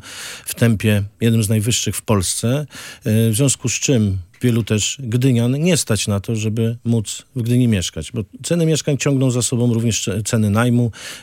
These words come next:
E, gdynianie wyprowadzają się do, do gmin ościennych. I naszą odpowiedzią na tą nadzwyczajną sytuację,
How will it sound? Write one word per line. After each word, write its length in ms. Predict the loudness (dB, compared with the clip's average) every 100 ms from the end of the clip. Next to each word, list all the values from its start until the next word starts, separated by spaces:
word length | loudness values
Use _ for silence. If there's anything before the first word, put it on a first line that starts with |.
| -4
E, 260 | 0 0 -2 -10 -4
gdynianie 340 | 2 4 4 2
wyprowadzają 640 | 2 2 2 2 2 0
się 200 | -2 -4
do, 140 | -4 -4 -4
do 180 | -2 0
gmin 220 | 2 2
ościennych. 500 | 2 -2 -4 -4 0
I 20 |
naszą 280 | 2 2 2
odpowiedzią 500 | 0 0 0 2 2
na 120 | 2
tą 120 | 0
nadzwyczajną 580 | 0 0 -2 -2 0 0
sytuację, 800 | -2 -4 -2 -2 -2 -4 -4 -4